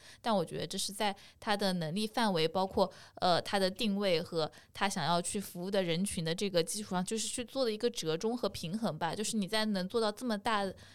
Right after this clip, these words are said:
体量的供应的情况下，你去保持那个稳定性，肯定是比我只开一家独立的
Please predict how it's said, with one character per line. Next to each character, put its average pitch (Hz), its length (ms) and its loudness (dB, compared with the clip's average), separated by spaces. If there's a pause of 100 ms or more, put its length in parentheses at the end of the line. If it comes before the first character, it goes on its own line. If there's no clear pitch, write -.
(140)
体 - 180 -4
量 202 180 4
的 196 120 0
供 233 200 4
应 214 80 2
的 196 80 2
情 185 280 -2
况 208 200 2
下， 208 200 0
你 180 80 -4
去 - 100 -10
保 175 180 4
持 - 200 -2
那 214 60 0
个 220 100 4
稳 175 180 0
定 214 160 0
性， 202 160 0
肯 185 160 -4
定 202 140 0
是 240 120 -2
比 170 240 -4 (220)
我 208 160 4
只 196 160 0
开 - 200 0
一 214 40 2
家 220 180 2
独 170 200 -8
立 226 160 -4
的 170 180 0